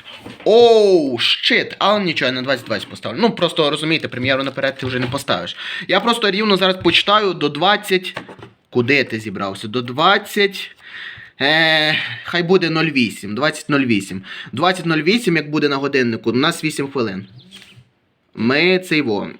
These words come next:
е, ми на двадцять нуль вісім припиняємо зйомку, я з вами прощаюся, та. Ну, коротше, поїхали дальше. Так, напишеш, не забудеш, е, Амелівич. Анна Кароліна, ну так, дорого, але один раз можна купити для проби. Ну, то чого, можна і,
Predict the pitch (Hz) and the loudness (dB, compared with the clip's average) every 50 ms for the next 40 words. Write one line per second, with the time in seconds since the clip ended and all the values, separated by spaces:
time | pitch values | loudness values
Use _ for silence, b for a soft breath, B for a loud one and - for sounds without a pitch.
0 | 82 104 104 98 98 98 113 139 151 156 139 135 135 123 110 123 143 143 143 - | -6 -4 -2 -2 -2 0 0 0 0 0 0 0 -2 -2 -2 -2 -2 -2 -4 -4
1 | - 127 131 143 170 170 - 131 117 - - - 131 127 131 127 123 120 113 127 | -4 -4 0 0 0 0 -2 -4 -6 -6 -6 -4 -2 0 0 0 0 -2 -2 -2
2 | 156 175 175 - 143 135 135 127 131 127 123 120 123 117 113 - - 90 87 - | -2 -2 -2 0 -2 -2 -2 -2 -4 -6 -6 -6 -6 -8 -8 -8 -8 -8 -10 -12
3 | - - - - - - - B B B B B B B - 180 190 196 185 165 | -14 -16 -14 -14 -14 -14 -16 B B B B B B B 2 2 4 4 4 2
4 | 127 110 - - - - 180 180 180 156 - 135 120 113 110 87 90 90 - - | 2 0 -2 -6 -6 -2 0 0 2 2 0 -2 -2 -2 -2 -2 -4 -4 -4 -6
5 | - 98 95 - - - 104 95 - - - - - B B B B B B - | -6 -10 -14 -8 -4 -2 -2 -2 -2 -6 -10 -10 -12 B B B B B B -2
6 | 143 139 - 156 - - 120 - 135 127 120 135 131 117 117 101 92 92 - - | 0 2 2 2 0 0 -2 -2 -2 0 0 -2 -2 -2 -4 -4 -2 -4 -4 -4
7 | - 110 92 - - 101 110 110 107 101 101 101 101 101 - - B B B B | -4 -6 -6 -6 -4 -4 -4 -4 -4 -4 -6 -6 -6 -6 -8 -10 B B B B
8 | B B 123 139 156 170 170 160 156 - 147 143 147 139 139 127 113 110 113 127 | B B 2 2 2 2 2 0 0 0 0 2 2 2 2 0 0 0 -2 -2
9 | 131 - 160 143 - 123 127 131 147 156 151 151 143 131 131 127 127 127 123 139 | -2 -2 -2 -2 0 0 2 2 2 2 2 0 0 0 2 2 2 2 2 2
10 | 143 143 139 127 131 131 - - 131 127 131 - - - 123 117 117 110 - - | 0 0 0 0 0 -2 -2 -2 -2 -2 -2 -2 -4 -6 -4 -4 -4 -4 -4 -4
11 | 113 107 - - 95 95 90 82 B B B B B B B B B B _ - | -4 -4 -4 -6 -8 -8 -8 -8 B B B B B B B B B B _ -2
12 | 370 403 415 415 - 403 392 - 294 214 180 180 175 175 147 143 139 127 123 117 | 0 0 0 0 0 0 2 4 6 6 6 4 4 2 0 0 0 0 0 -2
13 | 123 123 | -4 -6